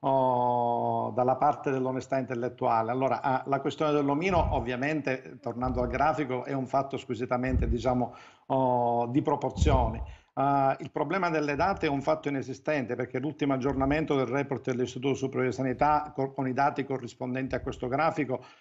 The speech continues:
riporta i dati dal ventotto novembre al ventotto dicembre, cioè rispetto alla data di pubblicazione del report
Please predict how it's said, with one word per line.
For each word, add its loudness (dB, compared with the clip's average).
riporta 0
i 0
dati 2
dal 0
ventotto -4
novembre 0
al 0
ventotto -6
dicembre, -2
cioè 0
rispetto -4
alla 4
data 2
di -4
pubblicazione -4
del 2
report -2